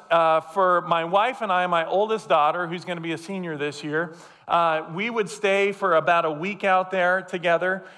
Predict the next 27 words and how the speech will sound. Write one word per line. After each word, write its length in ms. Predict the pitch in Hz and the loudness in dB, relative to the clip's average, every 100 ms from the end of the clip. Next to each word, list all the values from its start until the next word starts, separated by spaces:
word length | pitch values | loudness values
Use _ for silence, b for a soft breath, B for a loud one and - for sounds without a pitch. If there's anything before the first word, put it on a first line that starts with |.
| B | B
and 140 | 170 185 | -2 0
then 120 | 185 | 0
my 120 | 170 | 0
two 300 | 170 226 226 | -2 -10 -8
younger 420 | 180 226 269 196 | -2 -2 0 -2
kids 480 | - 180 170 180 170 | -2 -4 -2 -2 -6
would 280 | 160 165 175 | -4 2 4
actually 360 | 175 175 170 | 2 0 -8
fly 380 | 151 185 180 175 | -8 0 2 4
out 560 | 165 175 - - - - | 4 4 0 -10 -8 0
back 380 | 160 170 - 170 | 2 2 -2 -4
to 160 | 151 | -2
Knoxville 560 | 160 175 180 - 160 160 | 2 2 0 -2 -4 -4
with 120 | 143 | -6
Grandma 340 | 160 151 156 147 | -4 -2 0 -2
and 100 | 139 | 0
Grandpa, 480 | 143 151 160 160 | 0 2 2 2
and 100 | 151 | 2
they 80 | 147 | -2
were 140 | 160 170 | -2 -2
gonna 140 | 156 | -6
stay 280 | - 143 156 | -4 -4 -2
an 100 | 135 | -4
extra 280 | 135 - 151 | -6 -6 -2
nine 300 | 147 156 156 | -2 -2 -2
days. 320 | 202 143 127 | -2 -2 -2
So 260 | 175 160 | 0 0